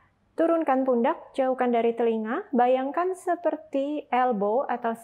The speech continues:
siku kalian yang meninggi ke arah langit-langit. Reach out ke arah langit-langit. Duduk tegak. Sekarang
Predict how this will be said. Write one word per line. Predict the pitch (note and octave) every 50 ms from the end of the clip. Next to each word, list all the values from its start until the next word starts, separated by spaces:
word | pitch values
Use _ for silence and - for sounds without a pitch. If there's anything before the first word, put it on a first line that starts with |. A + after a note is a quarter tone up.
| - -
siku | - C#4+ C#4+ C#4 - D#4+
kalian | D#4 - C4+ B3+ B3 A#3 G#3 F#3+ F3+ F3+ A3 C#4+ E4 - _ _ - _ _ _ -
yang | A#3 A#3+ B3 B3+ C4 C4+ C#4 D4
meninggi | D4 C#4+ C#4 C4+ B3+ B3 B3 B3 A#3+ A#3+ A#3 G#3+ A3 B3+ C4+ C#4+ D4 D4 D4+ D#4 D#4+ D#4+ - _ _ _ _ _ _ _ _ _ _ _ _
ke | - D4
arah | C#4+ - - C4 B3+ B3+ B3+ C4
langit-langit. | B3+ B3 B3 B3 B3 A#3+ A#3 A3+ G#3+ G3+ G3 F#3 F#3+ - _ _ _ _ _ _ _ _ _ _ _
Reach | _ G3+ - - G#3+ A3+ A#3+ A#3+ A#3+ -
out | - A#3+ A#3+ A#3+ A#3+ -
ke | -
arah | A3+ A3 A3 G#3+ G#3+
langit-langit. | G#3 G3+ G3+ G3+ G3 G3 F#3 F3+ E3+ E3+ F3 F3 F3 _ _ _ _ _ _ _ _ _ _ _ _ - _ - - - - - - _
Duduk | _ - B3 G#3+ B3+ B3 B3
tegak. | - B3+ G#3+ G3 A3+ A3 C4 F#4 - - - - - - - - _ _ _
Sekarang | _ - _ - A3 G#3 G3+ G3+ F#3+ F#3+ F#3